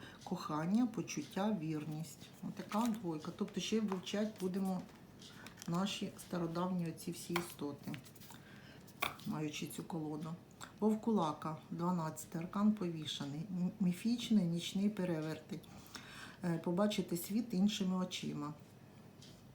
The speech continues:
Цікава така, повішений тут. Десятка кубків, гніздо лелеки, символ сімейного щастя та добробуту, домашній затишок, лад у хаті.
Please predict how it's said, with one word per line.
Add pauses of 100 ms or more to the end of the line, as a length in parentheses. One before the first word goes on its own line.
(200)
Цікава
така, (160)
повішений
тут. (1600)
Десятка
кубків,
гніздо
лелеки,
символ
сімейного
щастя
та
добробуту,
домашній
затишок,
лад
у
хаті.